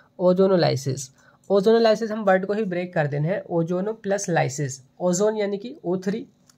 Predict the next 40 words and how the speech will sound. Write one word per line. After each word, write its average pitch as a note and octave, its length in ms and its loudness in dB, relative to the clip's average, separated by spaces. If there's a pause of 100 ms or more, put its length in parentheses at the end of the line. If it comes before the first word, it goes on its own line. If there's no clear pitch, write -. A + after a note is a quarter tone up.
(140)
and F3+ 100 -4
lysis F3+ 380 0
का G#3+ 120 -4
मतलब F#3+ 280 -2
ब्रेकडाउन, C3+ 420 -2
मतलब - 600 -6
कि A#3 80 -10
ओजोन G3+ 460 0
की A#3 100 -6
प्रेजेंस, G3+ 460 -2 (100)
प्रेजेंस G3 440 2
में G3+ 220 -4 (100)
alkene G3 480 -2
का A#3 100 4
ब्रेकडाउन F#3+ 640 0
हो E3+ 140 -2
जाना। C#3 300 -4 (340)
alkene F3+ 340 -4
बोले G3+ 200 -4
तो A3 120 -8
उनके A#3 180 -8
डबल F3 300 0
बॉन्ड G3 320 -2
जो G3 160 -2
रहते E3 320 -2
हैं F3+ 140 -2
alkene F3 260 -6
के E3+ 60 -6
अंदर, F3 160 -4
उनका F#3+ 280 -4
टूट A3 380 -8
जाना D#3+ 340 -2 (360)
और F#3+ 200 -8
टूट A3+ 240 -10
करके G#3+ 380 0 (280)
किसी A3 260 -6
दूसरे F#3+ 400 -4
कंपाउंड G3 460 0
में, G3+ 200 -4
like F#3+ 280 -2